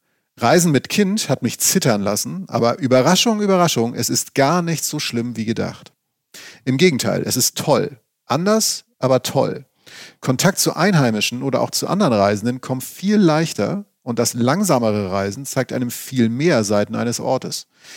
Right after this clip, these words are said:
Fernreisen sind wunderbar. Im Flugzeug gibt es Betten für die ganz Kleinen, Spielzeuge geschenkt und viel Kinderfreundlichkeit im gesamten globalen Süden.“ Ach, guck an, das wusste ich gar nicht.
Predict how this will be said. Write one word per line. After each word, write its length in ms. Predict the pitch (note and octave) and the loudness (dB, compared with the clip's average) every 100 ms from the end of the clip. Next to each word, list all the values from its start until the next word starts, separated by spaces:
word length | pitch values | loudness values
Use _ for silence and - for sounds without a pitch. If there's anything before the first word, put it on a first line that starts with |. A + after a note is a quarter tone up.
| - - | -20 -12
Fernreisen 580 | - D#3+ F#3 C#3+ C3 B2+ | -2 0 2 2 2 0
sind 200 | B2 A2+ | -2 -2
wunderbar. 540 | E3 A2+ G2+ A2+ D3+ | 0 2 2 -2 -4
Im 140 | B2+ | -6
Flugzeug 440 | - G3 - B2 A#2+ | -4 -4 -2 -2 -2
gibt 180 | - - | -4 -4
es 120 | - | -2
Betten 340 | - D#3+ F#3+ | 0 0 -2
für 260 | F3 C#3+ C3+ | -6 -2 -4
die 180 | B2+ A#2 | -4 0
ganz 280 | C3 E3+ - | 0 0 -2
Kleinen, 520 | B2+ A#2 A#2+ F#3 G#3 | 2 2 2 -2 -10
Spielzeuge 720 | - - G3+ - D#3+ D#3+ C#3+ | -6 0 0 2 0 2 0
geschenkt 420 | A#2+ - C3 D#3+ | -4 -2 -2 -4
und 160 | - A2 | -8 -10
viel 320 | - E3+ G3 | -6 -2 -2
Kinderfreundlichkeit 920 | - D#3+ D3+ - B2+ A#2+ B2 A#2+ A#2 | -2 -6 -4 -4 -4 -6 -6 -4 -4
im 140 | A#2+ A2 | -6 -6
gesamten 440 | A2+ A#2 F3 F3 | -2 -2 -2 -6
globalen 480 | B2+ A2 A2 A#2+ B2 | -4 -2 0 0 0
Süden.“ 320 | A#2+ B2 - | -4 -8 -8
Ach, 140 | - - | -12 -12
guck 160 | - C3+ | -10 -6
an, 240 | A2 A#2+ | -6 -8
das 160 | - - | -18 -16
wusste 160 | C#3 G2 | -14 -14
ich 80 | |
gar 160 | - - | -16 -16
nicht. 220 | - G2+ | -16 -20